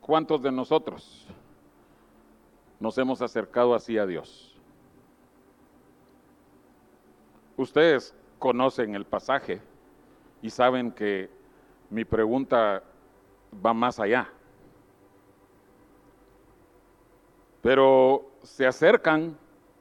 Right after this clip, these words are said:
piden que Jeremías inquiera con el Señor para que les dé una palabra de Dios.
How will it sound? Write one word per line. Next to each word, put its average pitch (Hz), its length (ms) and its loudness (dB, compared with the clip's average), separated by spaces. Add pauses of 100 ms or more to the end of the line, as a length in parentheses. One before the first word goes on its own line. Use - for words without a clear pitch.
(1200)
piden 175 560 2 (100)
que 139 140 -4
Jeremías 139 1000 -2 (2500)
inquiera 156 880 4 (180)
con 127 220 2
el 120 100 -2
Señor 127 560 0 (1800)
para 127 240 2
que 123 140 -2
les 117 220 -2
dé 139 100 4
una 139 200 4
palabra 131 460 4
de 117 160 4
Dios. - 640 -2